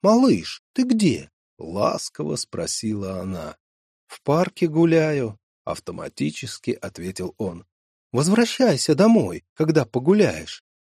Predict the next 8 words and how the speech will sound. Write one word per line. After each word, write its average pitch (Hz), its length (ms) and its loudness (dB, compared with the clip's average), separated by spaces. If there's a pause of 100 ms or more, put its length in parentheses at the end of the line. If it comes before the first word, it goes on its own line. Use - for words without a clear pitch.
попросила 85 600 -6
мама 151 420 -2
и 104 100 -2
объяснила. 107 800 -6 (340)
«У 131 100 2
нас 185 280 4
большая 185 560 6
радость. 185 600 2